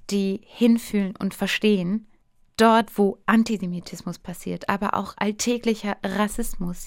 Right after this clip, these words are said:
jede Form von gruppenbezogener Menschenfeindlichkeit, die nicht einfach mitmachen,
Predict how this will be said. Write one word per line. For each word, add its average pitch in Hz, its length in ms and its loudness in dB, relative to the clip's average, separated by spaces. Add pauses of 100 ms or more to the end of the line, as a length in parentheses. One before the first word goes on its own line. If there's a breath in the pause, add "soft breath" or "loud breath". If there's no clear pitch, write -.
(120)
jede 254 300 4
Form 190 260 -2
von 185 200 -4
gruppenbezogener 196 760 -2
Menschenfeindlichkeit, 180 1080 -6 (340 soft breath)
die 214 80 2
nicht 226 240 2
einfach 208 380 -4
mitmachen, 185 720 2